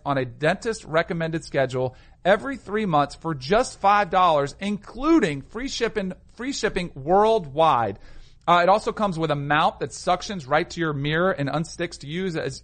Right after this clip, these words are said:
as a cover for hygienic travel wherever you take your teeth. We just got back from family vacation. Worked perfectly. And finally, everyone loves Quip. They are on Oprah's O List, so you know it's money there.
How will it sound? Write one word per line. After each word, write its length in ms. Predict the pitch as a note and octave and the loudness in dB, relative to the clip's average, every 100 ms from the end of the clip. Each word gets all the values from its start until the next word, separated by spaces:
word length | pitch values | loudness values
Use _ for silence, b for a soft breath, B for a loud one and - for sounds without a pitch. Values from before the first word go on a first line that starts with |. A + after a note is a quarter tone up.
| - | -2
as 160 | C#3 A2+ | -2 -2
a 60 | |
cover 500 | - - D#3 G3 G#3 b b b | -10 -2 0 0 -2 b b b
for 220 | - D#3 | -4 0
hygienic 560 | C#3 C#3+ B2 E3+ - - | 2 0 0 -4 -4 -8
travel 540 | - C#3 D#3 G3 G3+ | -4 0 2 2 -2
wherever 340 | - C3 E3 E3+ | 2 2 2 0
you 100 | C#3 | -6
take 340 | - D#3 E3+ | -4 -4 -4
your 100 | G3 | -8
teeth. 260 | G3 A3 E3 | -6 -10 -8
We 120 | D#3 | -8
just 120 | D#3+ | -4
got 200 | D#3+ D3+ | 0 2
back 180 | D3+ C#3+ | 2 -2
from 120 | B2+ | -6
family 300 | G#2+ D#3 D3+ | -4 -2 -2
vacation. 680 | C3+ C#3 - E3 F3 G3+ E3 | 0 -2 0 -2 -2 -6 -6
Worked 300 | B2+ C#3 - | 2 2 0
perfectly. 640 | - E3 G3 F3+ G#3+ A#3 b b b b | 0 0 0 0 0 0 b b b b
And 180 | F3+ F#3+ | -2 -2
finally, 680 | - G#3 A#3+ A3+ D3+ C3+ - | 0 2 2 2 0 -2 0
everyone 640 | F#3+ A#3+ A#3+ B3+ A#3 A3 D#3+ | 4 4 2 -6 -4 -4 0
loves 540 | E3+ F#3+ E3 D3 - | 6 8 8 4 -6
Quip. 380 | - G#3+ D#3+ - - - | -4 2 2 0 -16 -6
They 160 | C#3 E3 | 2 4
are 180 | D#3 D3 | 4 4
on 180 | C3 - | 2 0
Oprah's 360 | D#3+ F3 D3 A#2+ | 0 2 0 -2
O 160 | C#3+ D3+ | 2 2
List, 300 | F3 G#3 - | 4 0 -4
so 40 | |
you 120 | A#2+ A2 | -10 -4
know 280 | C#3 F3 | 4 4
it's 140 | C3 - | 4 -2
money 220 | A#2 A2+ | -4 0
there. 320 | D3+ E3 D#3+ | 4 4 2